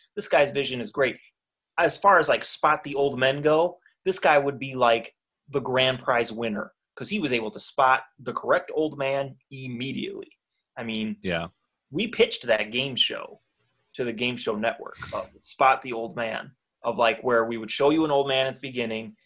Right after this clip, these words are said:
Speaker 1: and then kinda do a mix up where we'd mix 'em all up.
Speaker 2: Yeah. Well, it
Speaker 1: And
Speaker 2: got, it got confused in our pitch because, um, I, I kinda had a different idea.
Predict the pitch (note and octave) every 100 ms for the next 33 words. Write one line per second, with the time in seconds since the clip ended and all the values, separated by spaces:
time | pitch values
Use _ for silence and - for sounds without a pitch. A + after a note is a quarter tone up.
0 | _ - G#2+ A2+ A#2+ B2 A#2+ B2 B2 -
1 | _ _ A#2 A#2 D#3 - C#3 A#2+ A#2+ G#2+
2 | G#2+ B2 C3+ C#3+ C#3 C3+ C3+ A#2 - _
3 | G2+ G2+ F#2+ F#2 F2+ A#2+ B2 D3+ - F#3+
4 | - - _ - _ _ C#3+ D3+ F3+ F#3
5 | D#3 A#2+ B2 B2+ G#2 A2 G2+ F#2+ - A2
6 | F#2+ - - G2+ A2+ G2+ F#2 - _ _
7 | _ _ _ G#2 G#2 G2 F#2 - _ _
8 | - A2+ B2 B2+ - C#3 D3 C#3 A#2+ A2
9 | G2 G2+ G2+ G2+ F2+ F2 F#2 F2+ E2